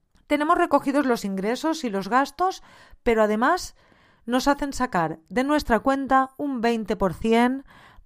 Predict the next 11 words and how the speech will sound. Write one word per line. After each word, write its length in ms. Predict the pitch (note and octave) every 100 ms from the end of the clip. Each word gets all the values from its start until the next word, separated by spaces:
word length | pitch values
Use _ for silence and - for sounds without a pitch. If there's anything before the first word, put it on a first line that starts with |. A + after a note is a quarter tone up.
| -
para 240 | D#4+ D4
poner 440 | D4 A#3 G#3+ A3+ -
a 140 | A3+ A3
cuenta 580 | G#3 F#3 F#3 G3 G#3+ -
de 140 | A3+
la 100 | A3
futura 360 | A3+ F#3+ F#3+ F#3+
declaración 600 | G3+ G#3 F#3 F3 F3 E3+
de 100 | F#3+
la 120 | F3
renta. 460 | C#3+ C#3+ C3+ C#3